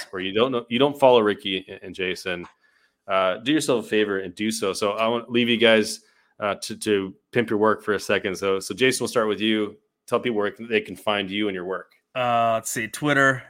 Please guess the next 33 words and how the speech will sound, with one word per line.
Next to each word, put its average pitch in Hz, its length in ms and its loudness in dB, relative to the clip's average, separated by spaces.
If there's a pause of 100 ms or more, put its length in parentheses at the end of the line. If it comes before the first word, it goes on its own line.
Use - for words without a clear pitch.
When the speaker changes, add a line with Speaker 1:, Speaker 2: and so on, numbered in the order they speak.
(120)
Speaker 2:
at 120 240 0
Bulls 120 300 -4
underscore 117 500 -8
J. 127 600 4 (640)
Uh, 110 400 0
Bulls 147 340 0
stuff, 143 460 2 (360)
S 131 180 -2
B 127 100 -6
Nation, 123 360 -2
Bloggable, 143 640 0 (200)
Forbes, 135 560 -2 (320)
Cash 117 240 -4
Consideration, 117 580 -8
Chicago 117 300 -2
Bulls 107 120 -14
Podcast. 131 520 2
Shout - 240 -6
out 104 80 -10
to 113 60 -16
Blue 143 180 -2
Wire 160 240 6
Network, 160 500 0 (380)
uh, 127 260 4
and 123 100 -2
then 123 120 -4
Clutch 120 320 -8
Points 113 240 -10
as 110 120 -14
well. 104 280 -10 (720)
Ricky, 110 260 -12
all 107 160 -8
you. 104 220 -12